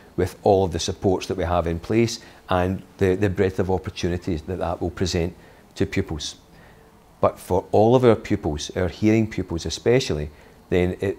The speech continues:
it raises awareness and issues around tolerance and acceptance and inclusion, and inclusion is one of our school values. The key,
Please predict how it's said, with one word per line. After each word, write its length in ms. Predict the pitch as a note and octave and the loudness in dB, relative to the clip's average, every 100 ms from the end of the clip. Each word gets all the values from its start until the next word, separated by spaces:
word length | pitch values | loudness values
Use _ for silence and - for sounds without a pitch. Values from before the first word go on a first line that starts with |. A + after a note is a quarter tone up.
| - | -4
it 180 | G#2+ G2+ | -4 0
raises 380 | G2+ A2 F#2 | 2 2 0
awareness 760 | E2+ E2+ A2 A#2+ B2+ A#2+ - - - - - | -2 2 4 4 4 0 -4 -10 -16 -20 -4
and 240 | E2 E2 | -4 -2
issues 280 | F#2+ - F2 | -2 -2 -2
around 360 | F2+ E2+ E2+ - | 0 0 -4 -2
tolerance 640 | - G2+ G#2 G#2+ A2+ - | 4 6 6 4 0 -4
and 180 | - E2+ | -4 -4
acceptance 760 | E2+ - F#2 G2 - F#2+ F2+ - - - | -4 -2 -2 -2 -4 -6 -6 -12 -20 -4
and 240 | F2 F2 - | 0 0 0
inclusion, 680 | E2+ E2 - G2+ G#2 A2 F#2 | -4 -4 -2 2 2 2 2
and 140 | F2 | 0
inclusion 440 | E2+ - F#2 F2+ F2 | -2 -2 -2 0 -2
is 100 | E2 | -2
one 160 | F2+ | -2
of 100 | E2 | -2
our 80 | E2+ | -2
school 340 | - - F2 | -2 0 0
values. 600 | E2+ F#2+ A2 C3+ C3+ C3+ - - - | 4 6 6 6 4 0 -8 -20 -8
The 120 | A2 | -6
key, 440 | - C3+ C#3 C#3 | 0 4 4 2